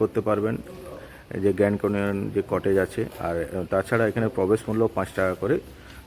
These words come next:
লাগবে। তো আমরা যেহেতু দুজন যাচ্ছি, তো আমাদের দুটো টিকিট নিলাম,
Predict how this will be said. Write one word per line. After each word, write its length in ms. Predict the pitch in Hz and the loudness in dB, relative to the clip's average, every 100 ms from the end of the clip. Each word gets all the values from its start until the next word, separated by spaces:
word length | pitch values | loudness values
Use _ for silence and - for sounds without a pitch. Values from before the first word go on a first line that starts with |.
| - | 2
লাগবে। 260 | 92 78 73 - - - - | 2 2 -4 -6 -10 -8 0
তো 60 | 90 | 2
আমরা 180 | 95 110 123 | 4 2 2
যেহেতু 220 | 113 117 120 101 | 2 2 2 2
দুজন 240 | 104 123 104 | 4 4 6
যাচ্ছি, 260 | 95 - 156 - | 4 2 -2 4
তো 80 | 104 98 - 101 | 6 6 2 0
আমাদের 300 | 104 107 110 - 101 98 | 2 6 6 4 -6 0
দুটো 180 | 110 120 | 4 4
টিকিট 220 | 120 107 104 | 4 2 2
নিলাম, 220 | 98 107 | 4 2